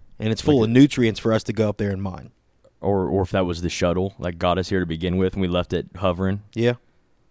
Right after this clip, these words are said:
Speaker 2: Something like
Speaker 1: That could
Speaker 2: that.
Speaker 1: be a
Speaker 2: I know what
Speaker 1: thing.
Speaker 2: you mean. Something like that.
Speaker 1: But
Speaker 2: Yeah.
Speaker 1: no, the, the fact that the nutrients are up there for us to mine because there's so many nutrients,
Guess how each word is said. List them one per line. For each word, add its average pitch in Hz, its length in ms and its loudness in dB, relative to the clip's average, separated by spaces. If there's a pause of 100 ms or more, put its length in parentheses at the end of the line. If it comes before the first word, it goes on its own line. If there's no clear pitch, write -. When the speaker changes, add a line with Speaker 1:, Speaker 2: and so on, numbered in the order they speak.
(200)
Speaker 2:
Something - 260 -6
like 92 120 -2
Speaker 1:
That 131 40 -2
could 92 100 -2
Speaker 2:
that. 87 120 0
Speaker 1:
be 107 40 0
a - 40 4
Speaker 2:
I 123 80 8
know 123 80 8
what - 40 6
Speaker 1:
thing. 104 40 4
Speaker 2:
you 104 60 4
mean. 104 180 2
Something 110 240 2
like 101 160 0
that. 98 300 0
Speaker 1:
But 135 220 8
Speaker 2:
Yeah. 135 80 -6
Speaker 1:
no, 143 300 6
the, 117 320 6
the 113 220 0
fact 127 240 2
that 117 80 -8
the 113 120 0
nutrients 120 520 2
are 110 100 -2
up 110 140 2
there 110 160 2
for 107 180 -2
us 104 120 0
to 104 100 -2
mine 110 300 4
because 104 320 0
there's 107 280 2
so 117 260 6
many 107 480 0
nutrients, 113 560 0